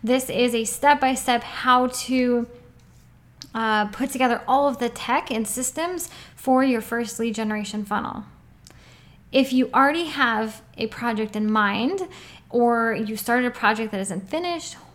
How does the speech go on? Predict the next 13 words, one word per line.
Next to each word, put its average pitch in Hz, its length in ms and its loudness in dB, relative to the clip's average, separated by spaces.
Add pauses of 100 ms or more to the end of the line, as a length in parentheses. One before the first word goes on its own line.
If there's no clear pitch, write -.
(120)
or 254 200 4
you 262 200 2
have 247 120 2
a 240 80 -2
funnel 226 360 0
that 214 360 -2
is 214 140 -6
poor 262 280 -2
converting 220 580 -2
or 214 180 -4
just 262 400 -2
not 220 220 -2
working, 285 440 -4